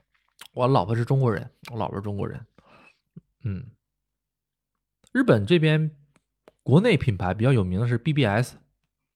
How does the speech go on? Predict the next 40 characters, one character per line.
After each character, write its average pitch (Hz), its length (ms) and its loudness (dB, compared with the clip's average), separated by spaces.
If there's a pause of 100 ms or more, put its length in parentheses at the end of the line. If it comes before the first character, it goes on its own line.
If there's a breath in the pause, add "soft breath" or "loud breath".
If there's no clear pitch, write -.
(180)
嗯 170 180 -6 (280)
，B 131 100 -2
B 117 100 -2
S 110 220 -2
很 123 180 0
好 - 320 -2
啊， - 240 -12 (840)
嗯。 104 240 -10 (1800 loud breath)
啊， 92 200 -4
锻 131 220 0
造 127 140 0
厂 - 280 -10
退 - 160 -8
休 90 200 -8
的 - 80 -10
专 - 200 -14
家。 - 160 -20 (2250 loud breath)
锻 208 240 6
造 175 240 4
厂 - 460 -8
退 - 200 4
休 139 160 4
的 131 120 2
专 123 200 4
家， 120 480 2
我 101 440 0 (240)
个 226 200 8
人 101 220 4
认 123 180 6
为 95 120 -2
可 - 180 -6
能 98 140 0
还 135 200 0
在 156 140 4
锻 117 240 4
造 104 160 2
厂 - 300 -12
上 90 260 -6
班 90 100 -8
儿。 - 140 -18